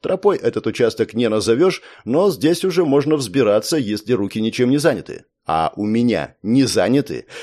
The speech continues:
Как удачно. Не жалея одежду и терпеливо снося боль от впивающихся в ладони острых камней, потратил не больше минуты, чтобы забраться на следующий виток. Продолжая я двигаться по дороге, на это могло уйти в пять-шесть раз больше времени.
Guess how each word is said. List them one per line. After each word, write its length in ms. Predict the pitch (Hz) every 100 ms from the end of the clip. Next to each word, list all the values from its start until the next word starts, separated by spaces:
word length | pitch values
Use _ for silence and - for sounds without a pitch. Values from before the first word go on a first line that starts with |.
| - -
Как 260 | 196 -
удачно. 600 | 170 143 87 - 52 - _ _ _ _ _ _ _ _
Не 160 | 98 120
жалея 420 | 123 190 233 220
одежду 600 | 151 135 127 180 143 143
и 100 | 123
терпеливо 540 | 113 120 117 120 120 117
снося 420 | 113 113 - 107
боль 260 | 107 117
от 80 | 107
впивающихся 720 | - 113 110 107 - 104 -
в 40 | 104
ладони 340 | 107 107 104
острых 400 | 101 101 95 95
камней, 520 | 98 98 139 139 - _ -
потратил 480 | 113 185 208 208 190
не 100 | 165
больше 360 | 160 190 156
минуты, 360 | 156 165 185 151
чтобы 320 | - 131 123
забраться 460 | 117 110 160 - 165
на 80 |
следующий 440 | 123 110 104 101 110
виток. 440 | 107 - - - _ _ -
Продолжая 480 | 117 117 123 113 120
я 160 | 113
двигаться 460 | 104 120 113 - 120
по 120 | 120
дороге, 460 | 113 123 139 117 - -
на 140 | - 120
это 180 | 123 127
могло 280 | 120 127
уйти 360 | 123 117 120 113
в 140 | -
пять-шесть 720 | - 127 151 - - 139 131 135
раз 240 | 151 98
больше 320 | 98 98 127
времени. 400 | 120 107 50 -